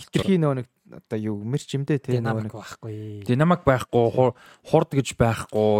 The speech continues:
Speaker 1: Тэгээд, аа, үр дүнгийн төлөө дандаа, тий.
Speaker 2: Тий.
Speaker 3: Испанд юу нэг л юм бусдаас хамаагүй л.
Speaker 1: Мм.
Speaker 3: Юу гэхээр Испани Ла Лиг тоглож байгаа хүмүүс техник илүү.
Speaker 1: Тий.
Speaker 3: Яг харахгүй техник илүү. Одоо Англи ч юм уу бусдад
Speaker 2: Аа.
Speaker 3: хайрч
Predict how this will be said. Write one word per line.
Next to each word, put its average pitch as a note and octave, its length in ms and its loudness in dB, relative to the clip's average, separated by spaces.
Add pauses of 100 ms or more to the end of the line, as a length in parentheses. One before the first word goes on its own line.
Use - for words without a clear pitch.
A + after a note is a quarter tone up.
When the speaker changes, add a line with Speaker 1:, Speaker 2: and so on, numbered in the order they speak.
(100)
Speaker 1:
Тэгээд, G#2 300 2 (440)
аа, F2 840 -2
үр E3+ 260 4
дүнгийн D3 400 4
төлөө B2 400 2
дандаа, G2+ 480 2
тий. A2+ 160 2
Speaker 2:
Тий. G#2+ 240 -8
Speaker 3:
Испанд G#3+ 300 0
юу G3+ 60 0 (100)
нэг A#3 240 2
л - 80 -4
юм D#3+ 80 -2 (180)
бусдаас - 320 -10
хамаагүй A2 400 -12
л. - 140 -20
Speaker 1:
Мм. A2 160 -4
Speaker 3:
Юу D3 80 -6
гэхээр A2+ 160 -18
Испани F#3+ 360 -6 (500)
Ла D3+ 100 -8
Лиг E3 160 -10
тоглож C3+ 240 -12
байгаа C3+ 160 -12
хүмүүс - 180 -14
техник F#3+ 400 -6
илүү. - 260 -12 (340)
Speaker 1:
Тий. - 100 0
Speaker 3:
Яг F#3 100 -6
харахгүй B2 300 -12
техник C3 340 -12
илүү. G#2+ 200 -18 (680)
Одоо B2 160 -10
Англи A#2+ 260 -10
ч - 140 -20
юм A2+ 100 -18
уу G#2 60 -20
бусдад G#2+ 180 -10
Speaker 2:
Аа. G#2 220 -8
Speaker 3:
хайрч A#2 100 -12